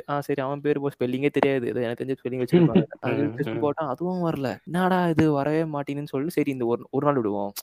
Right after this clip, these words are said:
Speaker 1: ஏதோ பக்கு போல Facebookலன்னு சொல்லிட்டு விட்டேன். அப்ப ஜல்லிக்கட்டை வந்து பக்குலாம் இருக்கு அப்படி சொல்லியிருந்தாங்க. சரின்னு சொல்லிட்டு விட்டேன்.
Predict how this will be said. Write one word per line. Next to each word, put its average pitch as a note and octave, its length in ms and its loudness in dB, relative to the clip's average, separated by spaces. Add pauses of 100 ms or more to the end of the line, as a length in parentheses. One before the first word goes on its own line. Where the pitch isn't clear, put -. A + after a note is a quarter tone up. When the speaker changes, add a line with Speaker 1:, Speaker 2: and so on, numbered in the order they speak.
(120)
Speaker 1:
ஏதோ C3+ 180 0
பக்கு B2 220 2
போல A2+ 320 0
Facebookலன்னு A2+ 460 -6
சொல்லிட்டு A#2+ 440 -2
விட்டேன். - 300 -6 (120)
அப்ப - 260 2
ஜல்லிக்கட்டை C#3 360 4
வந்து B2 240 0
பக்குலாம் C3+ 260 0
இருக்கு G#2+ 500 -2 (100)
அப்படி A#2 240 -4
சொல்லியிருந்தாங்க. G#2+ 440 -4 (800)
சரின்னு C#3+ 180 0
சொல்லிட்டு C3 280 -2
விட்டேன். A#2 280 -6